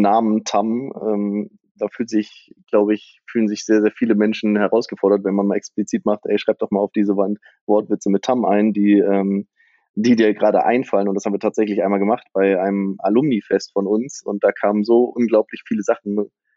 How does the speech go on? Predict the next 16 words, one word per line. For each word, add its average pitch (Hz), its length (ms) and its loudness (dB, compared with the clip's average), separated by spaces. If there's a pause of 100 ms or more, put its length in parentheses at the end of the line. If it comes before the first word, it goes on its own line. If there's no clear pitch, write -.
(220)
rein, 104 220 0
die 101 80 0
einfach 101 200 -4
Spaß - 400 -4
gemacht 98 340 -4
haben. 101 280 -2
Und 98 400 -6 (240)
deswegen 101 380 0
diese, 98 420 2
die 98 240 -8 (300)
Kultur 165 400 2
nach 117 120 0
außen 135 280 0
getragen 117 440 0
und 101 180 -4
unsere 101 500 -2